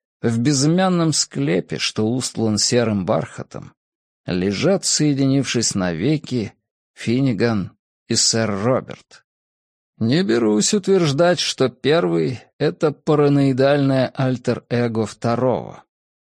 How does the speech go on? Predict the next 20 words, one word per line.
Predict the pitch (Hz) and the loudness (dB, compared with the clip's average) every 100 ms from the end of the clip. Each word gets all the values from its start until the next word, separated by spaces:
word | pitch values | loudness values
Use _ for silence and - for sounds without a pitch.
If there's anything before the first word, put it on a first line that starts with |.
| _ - | _ -6
Но, | 107 147 190 196 | 0 2 2 0
как | 147 151 139 | 0 0 0
бы | 139 | 0
то | - | 2
ни | 120 131 | 2 2
было, | 151 156 151 143 _ _ _ - | 2 2 2 -2 _ _ _ -4
убийства | 127 135 180 - 170 | -2 0 -2 0 -2
прекратились, | - 156 147 143 135 170 151 73 - - | -2 -2 0 0 0 -4 -4 -4 -6 -6
в | - | -6
Чатамском | - - 117 107 - 113 | -2 0 0 -4 -2 0
лесу | 113 110 123 127 | 0 0 2 2
опять | 107 - 117 101 | 2 0 0 0
бегают | 104 117 107 107 95 | 0 0 0 -2 -2
зайцы, | 101 156 156 - 139 120 - _ _ | 0 2 2 0 -2 -2 -6 _ _
среди | - 151 151 139 | 0 2 2 0
кустов | 143 135 - 170 - | 0 -2 0 -2 0
порхают | 123 107 - 113 98 _ | -2 -2 -2 -2 -2 _
птицы | - - 165 - 135 131 | -10 -2 -2 0 -2 -2
и | - 131 | -4 -6
бабочки. | 117 120 127 92 - - - - | -4 -2 -2 -4 -10 -10 -10 -18